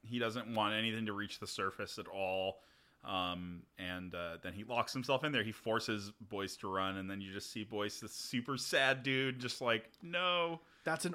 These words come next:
Speaker 2: order, soldier."
Speaker 1: Yeah, exactly. That's a good line, too.
Speaker 2: And then, uh,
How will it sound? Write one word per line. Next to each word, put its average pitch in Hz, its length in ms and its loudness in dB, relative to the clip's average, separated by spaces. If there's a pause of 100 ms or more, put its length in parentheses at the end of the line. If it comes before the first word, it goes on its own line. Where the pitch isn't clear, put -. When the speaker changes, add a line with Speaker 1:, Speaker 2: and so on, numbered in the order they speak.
Speaker 2:
order, 185 340 12
soldier." 170 720 4
Speaker 1:
Yeah, 113 340 8
exactly. 104 580 4
That's 107 180 2
a 127 40 2
good 110 200 0
line, 95 340 0
too. 92 400 -4 (760)
Speaker 2:
And 160 200 0
then, 160 200 2
uh, 156 600 8